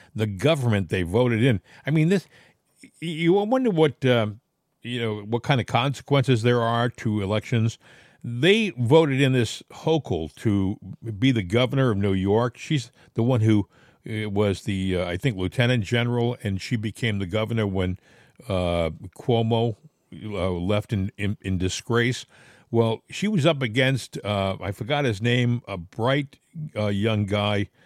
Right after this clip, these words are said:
who was, uh, think of it after the show's over. That happens a lot, you know. Uh, and she beat him, but she beat him because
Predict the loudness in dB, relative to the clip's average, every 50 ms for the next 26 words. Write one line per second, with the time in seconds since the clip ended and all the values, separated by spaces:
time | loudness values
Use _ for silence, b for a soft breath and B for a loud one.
0 | b b b b b -10 -4 -2 0 0 2 2 2 2 2 2 0 -4 -8 -8
1 | -6 -4 -4 -2 -2 -2 -4 -4 -6 -6 -6 -6 -6 -6 -6 -4 -6 -4 -2 -4
2 | -4 -4 -6 -6 -6 -6 -4 -2 -2 -2 -2 0 0 0 0 0 -2 -6 -4 -2
3 | -2 -2 -2 -2 -4 -6 -8 -6 -6 -4 -4 -4 -4 -4 -6 -6 -6 -6 -6 -8
4 | B B B B B B B -6 -2 0 0 0 0 0 0 2 4 6 6 4
5 | 2 b b b b b b b b b b b b _ _ _ _ _ _ _
6 | _ _ -20 -18 -14 -12 -8 -2 2 2 4 4 4 4 4 4 2 -2 -10 -20
7 | -16 _ 2 2 2 4 4 0 0 0 2 0 2 2 2 2 4 2 2 2
8 | 2 0 2 2 2 0 -2 -4 -12